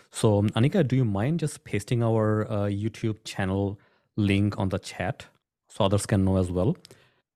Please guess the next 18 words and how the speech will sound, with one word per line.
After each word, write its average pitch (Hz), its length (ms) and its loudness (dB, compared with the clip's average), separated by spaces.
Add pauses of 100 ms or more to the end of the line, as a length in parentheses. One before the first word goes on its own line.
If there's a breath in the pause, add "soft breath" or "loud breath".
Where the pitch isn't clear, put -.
(720)
Okay, 131 200 0
so 107 340 2
it, 113 180 4
so 123 160 2
it's 123 140 0
coming 147 440 -2
if - 140 -8
you're 107 120 -2
looking 101 180 -4
for 104 120 -6
the 101 120 -4
YouTube 101 320 -4
channel, 110 240 -2
Shelly. 107 340 -2 (580)
And 110 80 -2
the 110 60 0
next 139 200 -2
question 120 500 -4